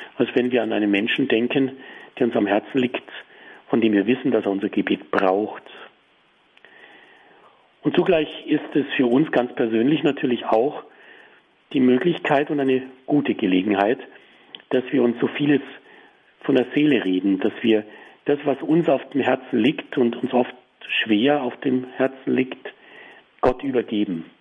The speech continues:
Und ich glaube, gerade dazu ist auch die Heilige Messe und das Gebet in der Heiligen Messe der ideale Ort. Und so möchte ich sagen, dass gerade die Messe in Zeiten, in denen es uns schlecht geht, in denen wir über unsere Kraft oft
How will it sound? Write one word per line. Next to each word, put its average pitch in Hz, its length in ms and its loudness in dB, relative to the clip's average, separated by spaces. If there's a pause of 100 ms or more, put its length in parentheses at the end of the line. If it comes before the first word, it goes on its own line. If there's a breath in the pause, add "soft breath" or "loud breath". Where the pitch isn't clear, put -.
(920 soft breath)
Und 120 120 2
ich 120 120 -2
glaube, 123 300 0
gerade 117 380 -2
dazu 117 500 0
ist 127 160 -2
auch 120 220 2
die 127 160 -2
Heilige 117 260 0
Messe 120 240 0
und 147 100 2
das 131 140 -4
Gebet 131 360 0
in 151 160 2
der 127 80 4
Heiligen 110 320 0
Messe 110 340 0 (600 loud breath)
der 123 80 2
ideale 110 500 0
Ort. 92 240 -4 (1080 loud breath)
Und 135 80 2
so 151 60 4
möchte 185 200 2
ich 170 120 -2
sagen, 160 280 2
dass 156 140 0 (120)
gerade 151 360 2
die 151 120 0
Messe 165 420 2 (300 loud breath)
in 147 160 2
Zeiten, 147 320 2
in 160 120 2
denen 151 220 2
es 147 80 -8
uns 143 220 0
schlecht 147 280 -2
geht, 143 240 0
in 120 140 0
denen 120 280 2
wir 120 200 2 (400 loud breath)
über 175 240 2
unsere 143 300 0
Kraft - 480 -2
oft 123 340 -2